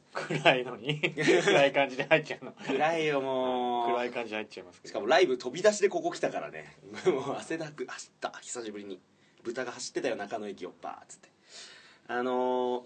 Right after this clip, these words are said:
Speaker 2: ー、単独ライブのお手伝いをしたんですよ。
Speaker 1: はい。
Speaker 2: で、あんまりそんな長くはない、話らないんですけど、まあ、要するに清水ターさんというモノマネ芸人さんの単独ライブで、ほぼ単独ライブってタイトルで、実際はその、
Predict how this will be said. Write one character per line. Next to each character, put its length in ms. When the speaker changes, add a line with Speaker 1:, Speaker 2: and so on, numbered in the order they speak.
Speaker 2:
ー、 20
単 180
独 140
ラ 80
イ 40
ブ 80
の 80
お 40
手 100
伝 220
い 20
を 140
し 160
た 120
ん 60
で 100
す 160
よ。 460
Speaker 1:
は 120
い。 40
Speaker 2:
で、 560
あ 80
ん 80
ま 100
り 200
そ 100
ん 60
な 80
長 260
く 100
は 100
な 200
い、 80
話 140
ら 100
な 120
い 40
ん 20
で 40
す 60
け 80
ど、 100
ま 120
あ、 40
要 120
す 120
る 60
に 60
清 140
水 180
タ 120
ー 100
さ 140
ん 60
と 100
い 80
う 40
モ 100
ノ 100
マ 80
ネ 100
芸 140
人 140
さ 160
ん 100
の 100
単 160
独 140
ラ 80
イ 40
ブ 60
で、 60
ほ 160
ぼ 120
単 200
独 200
ラ 120
イ 40
ブ 80
っ 40
て 80
タ 180
イ 60
ト 120
ル 80
で、 240
実 180
際 100
は 60
そ 100
の、 300